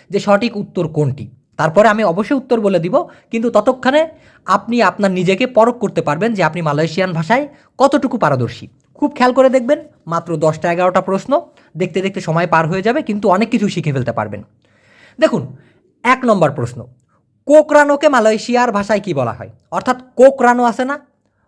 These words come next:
চুল কোকরানো, সেই যে কোকরানো, কোকরানো মোকরানো, এটাকে মালয়েশিয়ান ভাষায় কি বলে? খেয়াল করে দেখবেন এবং সঠিক উত্তরটা দিবেন ভাই না দেখে আগে,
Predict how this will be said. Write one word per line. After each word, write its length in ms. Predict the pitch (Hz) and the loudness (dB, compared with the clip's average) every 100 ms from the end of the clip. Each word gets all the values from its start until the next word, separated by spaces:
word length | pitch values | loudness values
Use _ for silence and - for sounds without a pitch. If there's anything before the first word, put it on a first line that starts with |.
| _ | _
চুল 160 | 294 294 | 0 2
কোকরানো, 680 | 277 247 226 208 208 208 240 _ _ _ - | 4 4 4 2 0 -4 -12 _ _ _ -2
সেই 160 | 247 | -2
যে 100 | 240 | -2
কোকরানো, 680 | 247 285 294 262 190 156 - - | 0 2 4 4 2 0 -8 -4
কোকরানো 340 | 247 254 247 | -2 0 0
মোকরানো, 380 | 240 226 214 208 | 0 2 0 0
এটাকে 260 | 202 214 233 | -2 -2 2
মালয়েশিয়ান 580 | 190 202 202 226 208 | 4 2 2 0 0
ভাষায় 280 | 175 170 180 | 0 -2 -2
কি 140 | - 147 | 0 -2
বলে? 220 | 110 85 - _ _ _ - | -4 -6 -18 _ _ _ 0
খেয়াল 180 | 208 | 2
করে 160 | 190 156 | 4 2
দেখবেন 300 | 131 110 120 | 0 -4 -4
এবং 180 | 175 226 | -2 0
সঠিক 340 | - 202 240 | 0 0 0
উত্তরটা 380 | 226 226 214 226 | -4 -4 0 0
দিবেন 300 | 196 202 220 | 0 -2 0
ভাই 120 | 233 | 0
না 180 | 202 185 | 0 0
দেখে 260 | 175 175 220 | 0 0 0
আগে, 260 | 190 285 | 0 -4